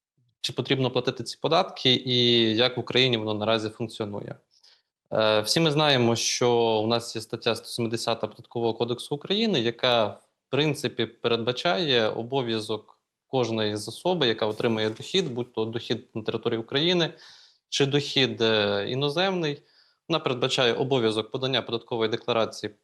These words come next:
про майновий стан і доходи і сплати, відповідно, військового збору та П Д Ф О. Е,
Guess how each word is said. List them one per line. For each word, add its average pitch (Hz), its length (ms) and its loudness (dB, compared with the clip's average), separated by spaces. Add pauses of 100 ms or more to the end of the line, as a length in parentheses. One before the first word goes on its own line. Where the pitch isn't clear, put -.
(140)
про 120 100 0
майновий 120 400 2
стан 110 240 -4
і 110 60 -2
доходи 135 480 -2
і 143 260 -4
сплати, 104 840 -2 (120)
відповідно, 107 920 -4 (280)
військового 143 420 0
збору 127 300 -2
та 104 140 -4
П - 120 -8
Д 107 100 -2
Ф - 140 -6
О. 170 280 0 (600)
Е, 98 560 0